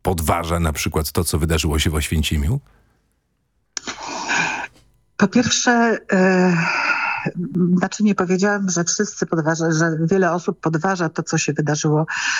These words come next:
Speaker 2: e, w Oświęcimiu, czy też sam Holokaust. Tu chodzi raczej o,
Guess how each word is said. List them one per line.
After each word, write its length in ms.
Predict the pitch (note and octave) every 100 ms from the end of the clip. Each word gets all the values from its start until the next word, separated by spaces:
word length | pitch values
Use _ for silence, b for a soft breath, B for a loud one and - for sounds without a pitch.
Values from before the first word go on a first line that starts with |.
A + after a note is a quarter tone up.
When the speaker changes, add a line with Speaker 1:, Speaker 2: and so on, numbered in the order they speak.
| B -
Speaker 2:
e, 80 | F3+ D#3+ D#3 D#3 D#3+
w 40 |
Oświęcimiu, 760 | D#3+ D3+ - E3 D3+ G#3 F#3 E3+
czy 160 | E3+ D#3+
też 200 | D#3 -
sam 300 | - D#3 D3+
Holokaust. 760 | - D#3+ G#3+ G#3+ B2+ C3 - - B B B B -
Tu 100 | F3
chodzi 320 | - E3+ F3
raczej 540 | D#3+ D#3+ - E3+ F3
o, 400 | F3 F3 E3 D#3+